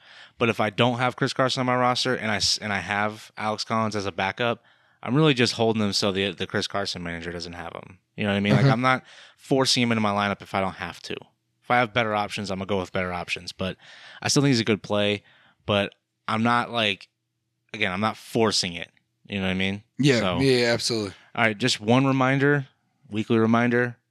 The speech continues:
Speaker 1: Any player that you have playing in this game needs to be out of your flex. Out of your flex. I repeat, put them in the starting positions, uh, even super flex quarterbacks. Uh, put them in the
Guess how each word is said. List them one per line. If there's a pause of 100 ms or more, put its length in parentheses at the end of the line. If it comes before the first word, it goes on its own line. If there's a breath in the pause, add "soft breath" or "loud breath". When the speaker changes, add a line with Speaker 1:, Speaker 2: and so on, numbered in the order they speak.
(140)
Speaker 1:
Any
player
that
you
have
playing
in
this
game
needs
to
be
out
of
your
flex. (600)
Out
of
your
flex.
I
repeat, (480 soft breath)
put
them
in
the
starting
positions, (500 loud breath)
uh,
even
super
flex
quarterbacks. (440 soft breath)
Uh,
put
them
in
the